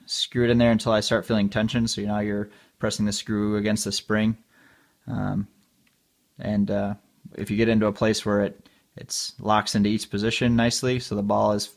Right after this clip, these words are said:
falling into the detent, uh, then you're, then you're pretty much set. Um,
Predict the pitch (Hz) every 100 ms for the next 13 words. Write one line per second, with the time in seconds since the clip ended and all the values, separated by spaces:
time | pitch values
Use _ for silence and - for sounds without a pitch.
0 | - 107 104 107 104 104 107 107 113 110
1 | - _ - _ _ _ _ _ _ _
2 | _ _ _ - 107 101 104 104 104 104
3 | 104 107 107 147 135 107 - 127 110 -
4 | 98 104 104